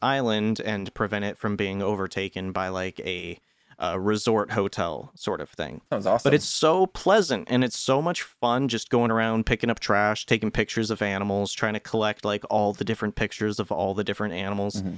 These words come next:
Speaker 1: And it has me, it has me, like, wanting a Pokemon Snap game like this, where you just
Speaker 2: Ugh.
Speaker 1: run around an island taking pictures of Pokemon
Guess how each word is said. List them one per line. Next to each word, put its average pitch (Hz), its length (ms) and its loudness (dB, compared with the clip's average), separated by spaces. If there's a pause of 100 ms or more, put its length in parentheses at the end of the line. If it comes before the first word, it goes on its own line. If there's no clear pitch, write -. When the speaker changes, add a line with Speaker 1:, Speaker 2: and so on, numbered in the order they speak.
(140)
Speaker 1:
And 123 120 0
it 120 80 -2
has 127 260 0
me, 113 300 4 (100)
it 117 100 0
has 127 220 0
me, 113 240 2 (120)
like, 104 320 -4 (400)
wanting 131 580 2
a 110 140 2
Pokemon 107 760 0
Snap 104 480 -2
game 82 280 -6
like 73 320 -10
this, - 360 -10 (160)
where 107 140 -2
you 107 160 0
just 110 240 2
Speaker 2:
Ugh. 90 160 -4
Speaker 1:
run 135 240 2
around 135 340 2
an 127 100 4
island 110 720 2 (300)
taking 113 340 2
pictures 101 460 0
of 101 160 -2
Pokemon 90 680 -4